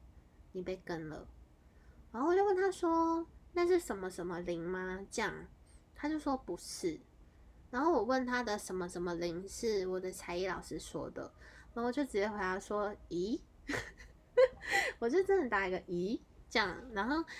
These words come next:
他就问我说：“你有去那间宫庙吗？”就是才艺老师的宫庙，就说我没有去，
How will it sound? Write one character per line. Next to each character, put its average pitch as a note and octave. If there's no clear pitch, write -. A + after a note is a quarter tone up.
他 C#4
就 E4
问 D4+
我 G3+
说 A3
：“你 A#3+
有 A3
去 G3
那 G#3
间 F#3
宫 F3
庙 F#3
吗？” -
就 G#3
是 A#3
才 E3+
艺 F3
老 E3+
师 E3
的 D#3+
宫 D#3
庙， D#3+
就 G#3
说 E3+
我 F3
没 F3
有 E3
去， -